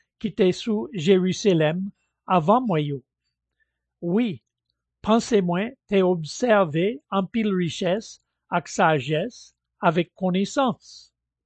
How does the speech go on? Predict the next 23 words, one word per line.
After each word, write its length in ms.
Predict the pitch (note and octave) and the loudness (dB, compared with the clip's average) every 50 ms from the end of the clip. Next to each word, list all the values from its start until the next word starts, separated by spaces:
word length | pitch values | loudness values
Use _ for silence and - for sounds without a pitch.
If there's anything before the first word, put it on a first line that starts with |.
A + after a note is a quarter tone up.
| _ _ _ _ _ _ _ _ _ _ _ _ _ _ _ _ _ _ | _ _ _ _ _ _ _ _ _ _ _ _ _ _ _ _ _ _
Moi, 160 | - G3 G3 G3 | 0 0 2 4
t'ai 180 | G3+ G#3+ G3 | 4 4 4
dirigé 520 | D#3 D3 F#3+ A3+ A#3+ A#3+ A3+ F#3+ F#3+ G#3+ G3 | 4 4 2 2 4 2 2 2 2 0 0
pensez 460 | - - G#3+ G3+ G3 - - G#3 F3+ | 0 0 0 0 2 2 0 0 0
moi 240 | E3 E3 F3 G3+ A#3+ C#4+ C#4+ - _ _ - | 0 -2 -4 -4 -6 -8 -12 -18 _ _ -8
pour 180 | G#3 G3+ - | -8 -8 -6
connaître 380 | - G#3+ G#3 G3+ G3 G3+ F#3+ - | -2 -2 0 2 2 0 0 0
sagesse 800 | - G3 E3 E3 C3 A#2 D#3+ D3+ D#3 G3+ A3+ - - - - _ _ _ _ _ _ _ - | 2 2 2 2 0 0 -2 -2 -2 -4 -6 -10 -18 -20 -20 _ _ _ _ _ _ _ -4
et 100 | F#3 E3 | -4 -4
pour 200 | - G#3 - - | -4 -6 -8 -4
connaître 440 | - G3 F#3+ F#3 F#3+ G#3 A#3 - - | -2 -2 0 0 0 0 -2 -4 -10
ça 320 | - - - A3 F#3+ F#3+ F3 | -14 -4 0 2 2 2 0
qui 320 | - - G#3 G#3 - - | -2 -4 -4 -4 -4 -4
est 80 | - G#3+ | -2 -2
insensé, 800 | G3+ F#3+ - - G#3+ F3+ F3 D#3 - - F#3 D#3 D#3 F#3 B3 - _ _ _ _ _ _ _ _ | -2 -2 0 0 0 0 0 -2 -4 -4 -2 -2 -2 -2 -6 -10 _ _ _ _ _ _ _ _
avec 180 | - F3+ - - | -4 -4 -4 -4
ça 220 | - B3 F#3+ F3+ | 0 0 0 0
qui 180 | - - A3 G#3+ | 0 -2 -4 -4
est 20 | |
folie 420 | G#3+ - - A3+ G#3 G3 G3 G#3 G3 | -4 -4 -4 -2 0 0 0 0 0
nette. 260 | G#3 B3 C4 - - _ _ - - - _ _ _ _ _ _ _ _ _ _ _ _ _ _ _ _ _ _ _ _ _ _ _ _ _ | 0 -2 -4 -4 -8 _ _ -20 -20 -20 _ _ _ _ _ _ _ _ _ _ _ _ _ _ _ _ _ _ _ _ _ _ _ _ _
Comme 200 | - G#3 B3 C4+ | -2 -2 0 0
ça, 460 | - - A3 E3+ E3+ F#3+ A#3 C4 C4 | 0 0 2 2 4 2 0 -4 -10